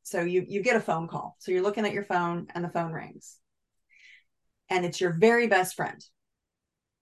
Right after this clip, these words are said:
It's like ten o'clock on a Tuesday morning, you're at work and your very best friend calls you.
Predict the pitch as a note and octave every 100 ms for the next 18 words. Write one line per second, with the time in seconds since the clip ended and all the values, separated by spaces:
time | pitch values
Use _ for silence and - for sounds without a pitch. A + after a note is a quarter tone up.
0 | _ _ - D3+ D#3+ - C4 C#4 A3+ A3
1 | F#3 - A3 G#3+ G3 F#3 F3 F3 - E3
2 | D#3 E3+ D#3+ F#3+ F#3+ E3+ D#3 - C#3+ -
3 | - -